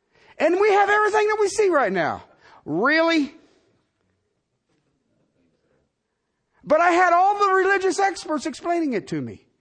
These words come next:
But then they make the statement, "Well, but we can't really know, but it's obvious science has proved it." And I'm sitting there going, "What kind of," I won't tell you the word that followed, "are you thinking?" Okay?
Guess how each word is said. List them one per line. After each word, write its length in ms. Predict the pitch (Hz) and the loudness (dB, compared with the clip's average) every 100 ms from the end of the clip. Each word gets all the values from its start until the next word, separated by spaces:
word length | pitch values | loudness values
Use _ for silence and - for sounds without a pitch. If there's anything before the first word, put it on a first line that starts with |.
| _ - - | _ -10 -2
But 160 | 359 | 0
then 140 | 370 381 | 2 2
they 100 | 381 | 2
make 180 | 381 370 | 2 0
the 100 | 330 | -4
statement, 380 | - 381 330 | -2 0 0
"Well, 140 | 285 339 | 0 2
but 160 | 330 | 2
we 100 | 339 | 0
can't 260 | - 370 339 | 0 0 0
really 260 | 311 302 277 | 0 0 0
know, 220 | 294 262 | 0 0
but 120 | 262 | 0
it's 120 | 269 | 0
obvious 320 | 302 311 277 | 0 0 -2
science 300 | - 240 240 | -4 -2 -2
has 140 | 269 247 | -6 -12
proved 340 | 302 302 165 | -8 -8 -10
it." 180 | 104 _ _ _ _ _ _ _ | -16 _ _ _ _ _ _ _
And 80 | - | -4
I'm 120 | 370 | -4
sitting 220 | 349 392 370 | 0 0 0
there 120 | 359 | 0
going, 240 | 359 339 277 - - | 0 0 -4 -10 -14
"What 480 | - 294 466 494 - | -6 0 0 0 -4
kind 320 | 320 381 381 | -2 0 2
of," 260 | 339 277 190 _ _ _ _ _ _ _ _ _ _ | 0 -2 -12 _ _ _ _ _ _ _ _ _ _
I 100 | - | -2
won't 200 | 202 175 | -2 -2
tell 140 | - 156 | -4 -4
you 80 | 135 | -4
the 60 | |
word 180 | 123 120 | -8 -14
that 100 | - | -10
followed, 460 | 139 127 113 123 143 _ _ _ _ _ _ - | -8 -6 -6 -12 -16 _ _ _ _ _ _ -4
"are 100 | - | 0
you 180 | 349 392 | 0 0
thinking?" 720 | 523 571 453 240 135 82 - _ _ _ _ _ _ _ _ _ _ _ _ _ _ _ _ _ _ _ _ _ _ _ _ _ _ _ _ - | 0 -2 -2 -4 -6 -6 -20 _ _ _ _ _ _ _ _ _ _ _ _ _ _ _ _ _ _ _ _ _ _ _ _ _ _ _ _ -12
Okay? 440 | 196 294 349 330 | -2 0 0 -2